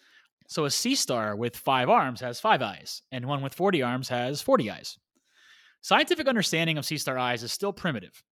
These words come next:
For example, we don't know yet if sea stars use vision in pursuit of prey. Their eyes are simple in nature.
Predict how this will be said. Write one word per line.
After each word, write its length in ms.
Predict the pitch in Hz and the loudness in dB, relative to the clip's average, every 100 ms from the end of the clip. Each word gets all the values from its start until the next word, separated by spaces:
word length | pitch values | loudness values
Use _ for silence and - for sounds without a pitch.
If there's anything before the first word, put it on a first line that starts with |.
| _ _ _ _ | _ _ _ _
For 100 | 180 | 0
example, 480 | 160 180 175 165 - _ _ _ _ _ _ - | 4 4 4 2 0 _ _ _ _ _ _ -10
we 120 | 160 | 0
don't 280 | 180 262 196 | 4 4 2
know 180 | 196 190 | 2 2
yet 340 | 147 143 131 | 2 2 0
if 140 | 143 - | -6 -4
sea 160 | 151 | -4
stars 340 | 131 135 123 110 | -2 -2 -4 -4
use 200 | 113 107 | -6 -4
vision 480 | 107 156 131 113 117 | 0 0 0 -2 -4
in 120 | 123 | -10
pursuit 280 | 117 - 113 | -8 -8 -8
of 120 | 104 | -4
prey. 240 | - 240 - _ _ _ _ _ _ - _ | 2 2 2 _ _ _ _ _ _ -20 _
Their 120 | 139 | 4
eyes 180 | 175 175 | 8 8
are 60 | 160 | 6
simple 400 | - 262 160 120 | 6 4 4 -2
in 80 | |
nature. 400 | 107 101 - - | -4 -8 -12 -16